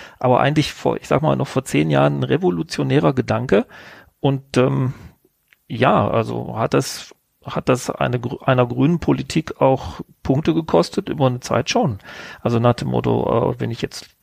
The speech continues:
ach, also wenn ich die wähle, dann, dann muss ich ja mehr fürs, fürs, äh, für den Sprit bezahlen. Also lass ich das besser mal weg. No, und wie viel von diesen vorausgesetzten Ressourcen oder von Auswirkungen, die ich in, in meinem,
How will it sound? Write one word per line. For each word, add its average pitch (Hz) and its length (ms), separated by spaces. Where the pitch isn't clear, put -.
ach, - 320
also 110 220
wenn 113 100
ich 113 100
die 147 220
wähle, 160 340
dann, 147 480
dann 135 220
muss 156 200
ich 147 100
ja 156 60
mehr 139 180
fürs, - 380
fürs, - 520
äh, 151 420
für - 160
den 156 120
Sprit - 300
bezahlen. 117 460
Also 123 260
lass 139 200
ich 139 80
das 143 220
besser 143 260
mal 139 220
weg. 151 200
No, 143 80
und - 280
wie 156 440
viel 196 400
von 156 460
diesen 156 420
vorausgesetzten 156 1120
Ressourcen 139 640
oder 120 200
von 131 320
Auswirkungen, 127 880
die 123 180
ich - 220
in, 120 240
in 120 120
meinem, 117 440